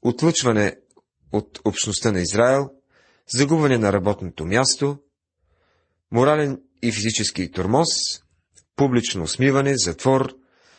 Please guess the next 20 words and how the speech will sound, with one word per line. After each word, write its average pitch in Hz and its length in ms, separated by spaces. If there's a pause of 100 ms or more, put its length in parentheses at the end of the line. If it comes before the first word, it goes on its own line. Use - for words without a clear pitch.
(220)
дори 117 240
и 120 40
мъченичество. 120 760 (2000)
Почти 226 460
можем 160 300
да 135 100
чуем 143 360
евреите 131 480
от 127 160
първи 135 240
век, 117 360
представящи 123 640
всички - 380
тези 131 420
слави 123 560 (400)
на 95 160
тяхната 120 500
древна 113 640
ритуалистична 107 1080
религия 101 680